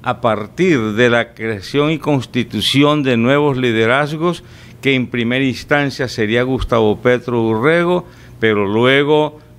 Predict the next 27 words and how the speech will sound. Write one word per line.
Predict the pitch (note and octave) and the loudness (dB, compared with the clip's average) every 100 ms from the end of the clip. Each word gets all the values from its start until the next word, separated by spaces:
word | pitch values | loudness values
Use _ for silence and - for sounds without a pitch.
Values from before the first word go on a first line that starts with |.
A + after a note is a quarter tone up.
| - | -2
todos | B2+ C#3+ D3+ | 2 4 4
los | D3 | 2
demás | C3+ A#2+ B2+ C#3+ | 2 2 0 -2
participantes. | - B2+ G#2+ A#2+ - A2 C3+ A#2 G2+ C#3+ D3+ - - - - B2+ | -2 -4 -4 -8 -6 -4 -2 -2 -6 -10 -12 -14 -20 -20 -16 -10
Estaremos | A#2+ - A#2 D3 D#3 C3+ | -8 -6 -4 -4 -6 -8
garantizando | C3 C3 B2 A2+ A#2+ G#2+ C#3+ C3+ A2+ G#2+ | -6 -4 -4 -6 -12 -6 -4 -4 -4 -4
continuidad | B2+ B2 A#2+ B2 A#2 A2+ C#3+ C#3 | -4 -4 -2 -2 0 2 0 0
en | C#3 | -2
el | A2+ G#2 | -2 -2
tiempo | - D3+ C#3 B2+ A#2 | 0 0 0 -4 -4
para | A2+ A2 | -2 -2
transformar | A2 A2 - G#2+ G#2 A#2 B2 | -4 -6 -4 -2 0 0 0
este | A2+ C3 A#2 | -2 -2 0
país | G#2 A#2+ D#3 C#3+ - - - - | 2 4 4 2 -6 -20 -20 -10
en | A2 A2 | -4 0
una | C#3 D3 | 2 0
sociedad, | - C3 - B2 B2 B2+ | 0 -2 -2 0 2 0
en | G#2+ A2+ | -2 -2
un | C#3 | -2
Estado | C#3 - - C#3+ C3+ B2+ | -2 -4 -2 0 0 0
de | A#2 | 2
Derecho, | A2+ D3 F3+ F3+ F#3 - - - | 4 4 2 -2 -6 -8 -20 -12
garantista | B2 A#2+ A#2 G#2+ G#2 D#3+ F#3 - C#3+ | -4 -2 -2 -6 -8 -10 -10 -6 -4
de | A#2+ | -2
los | A2+ A2+ G#2+ | -2 -4 -2
derechos | A2+ B2 B2+ C#3+ - | 0 0 -2 -6 -2
ciudadanos, | D3+ C3+ A#2 A#2 D3+ F3 F#3+ D#3 | 0 2 4 4 2 0 -2 -6